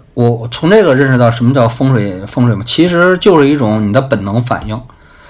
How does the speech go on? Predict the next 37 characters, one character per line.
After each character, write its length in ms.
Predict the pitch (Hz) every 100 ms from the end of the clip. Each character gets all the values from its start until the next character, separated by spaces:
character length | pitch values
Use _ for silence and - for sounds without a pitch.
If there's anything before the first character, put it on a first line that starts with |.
| -
比 80 | 147
如 80 |
说 100 | 202
你 100 | 208
们 380 | 127 143 160 156
可 140 | - 127
能 160 | 165
是 340 | - 156 131 120 - -
你 200 | 117 117
自 100 | 165
己 100 | 175
感 220 | 139 104
觉， 160 | 104 113
甚 200 | 160 160
至 140 | 147
你 100 | 110
家 220 | - 151
里 100 | 135
边 160 | 110 110
人 240 | 104 117
四 240 | 120 - 131
五 100 | 113
个 100 | 131
人 100 | 120
都 120 | 175
感 180 | 135 110
觉 60 |
这 80 | 135
房 300 | 131 98 120
子 80 | 127
就 160 | 151 139
住 260 | - 160
着 100 | 123
不 240 | 113 - 131
顺、 380 | - - 123 117 - -
别 260 | 196 156
扭， 220 | 107 95